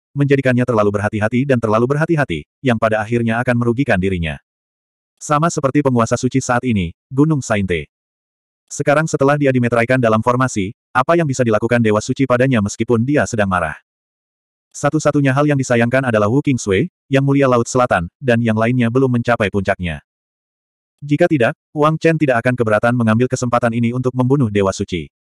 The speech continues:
"Bagus, sangat bagus. Wang Chen, kamu hebat. Jangan sombong. Aku berjanji akan mewarnai langit menjadi merah. Saya akan."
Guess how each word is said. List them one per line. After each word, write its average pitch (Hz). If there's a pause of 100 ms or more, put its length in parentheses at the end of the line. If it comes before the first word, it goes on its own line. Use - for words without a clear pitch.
(520)
"Bagus, 139
sangat 156
bagus. 104
Wang 147
Chen, 127 (160)
kamu 175
hebat. 131 (220)
Jangan 156
sombong. 92 (160)
Aku 165
berjanji 135
akan 131
mewarnai 110
langit 123
menjadi 123
merah. 90 (320)
Saya 160
akan." 90